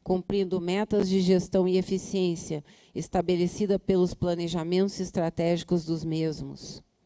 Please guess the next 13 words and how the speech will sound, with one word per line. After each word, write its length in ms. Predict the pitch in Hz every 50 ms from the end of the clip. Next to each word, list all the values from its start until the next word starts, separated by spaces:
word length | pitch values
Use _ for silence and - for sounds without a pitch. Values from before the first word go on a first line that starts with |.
| _ _ _ _ _ _ _ _ _ _ _ _ _ _ _
Artigo 440 | - 151 147 - - - 185 165 175
oitavo. 640 | 180 175 175 - - 160 160 156 131 147 - - - _ _ _ _ _ _ _ _ _ _
Nos 180 | 160 170 165 165
escritórios 640 | 185 185 - - 214 196 - - 208 202 214 202 190
descentralizados 960 | 180 180 - 202 185 170 175 175 160 160 160 156 160 185 196 190 196 185 -
serão 260 | - - 185 170 180 185
realizadas 640 | 185 180 175 180 170 160 175 170 180 175 180 170
atividades 760 | 180 175 - - 180 165 180 160 170 165 160 156 143 - - -
fiscalizatória, 1080 | 165 160 - - 170 156 151 160 156 147 - _ - 170 175 175 175 175 180 175 170 - -
administrativa 1120 | 165 165 151 156 160 160 160 151 156 - 165 151 147 - - 196 202 196 180 196 190 185 208 202
e 100 | - 165
institucional, 960 | 160 - - - 175 - 180 180 - - 185 170 165 165 160 156 151 143 - _ _ _ _ _ _ _ _ _ _
diretamente. 880 | 156 156 156 160 180 180 - 196 180 180 175 180 190 208 - - -